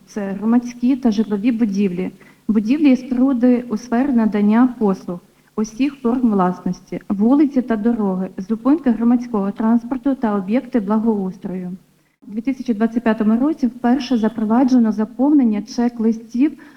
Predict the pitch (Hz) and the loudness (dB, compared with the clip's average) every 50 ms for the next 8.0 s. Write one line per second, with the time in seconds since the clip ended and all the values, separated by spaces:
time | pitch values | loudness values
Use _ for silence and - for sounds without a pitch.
0 | _ - 220 202 - 240 247 233 254 262 247 254 - 226 202 190 190 180 180 185 | _ -8 -6 -4 -2 -2 0 2 0 0 0 0 -2 -2 -2 -2 -2 -4 -6 -6
1 | 185 - - 269 - - 247 233 - - 233 226 233 220 214 202 190 180 175 170 | -6 -8 -10 -10 -6 -6 -6 -4 -4 -6 -6 -4 -2 -2 -2 0 -2 -2 -4 -4
2 | 170 175 - - _ _ _ _ _ _ _ _ _ _ - 240 208 202 240 269 | -6 -8 -12 -18 _ _ _ _ _ _ _ _ _ _ 0 2 2 2 0 0
3 | 285 269 254 277 240 233 226 233 233 247 - 240 220 - 220 - - - 214 190 | 0 0 2 2 4 4 2 0 -2 -6 -8 -8 -8 -10 -12 -12 -8 -6 -4 -4
4 | 190 190 - - 233 226 - 202 208 208 196 185 175 175 190 208 - - 226 196 | -4 -6 -6 -6 -6 -4 -4 -4 -2 -2 -2 -2 -2 -2 -4 -4 -4 -6 -6 -4
5 | 214 208 - - - 262 247 - 226 214 - - 202 202 196 - - - 226 220 | -4 -6 -4 -2 -2 -2 0 0 0 -2 -2 -4 -10 -12 -12 -10 -6 -4 -4 -2
6 | 220 220 202 196 190 190 202 - 202 190 202 240 302 311 - - 254 - 233 214 | -2 -2 -2 -2 -2 -2 -2 -4 -6 -4 -2 -2 -4 -2 -4 -6 -6 -4 -4 -2
7 | 196 226 247 240 240 233 214 220 220 - - 185 180 175 - - 180 175 180 | 0 -2 0 0 0 0 0 -2 -4 -6 -6 -6 -6 -8 -8 -8 -8 -8 -8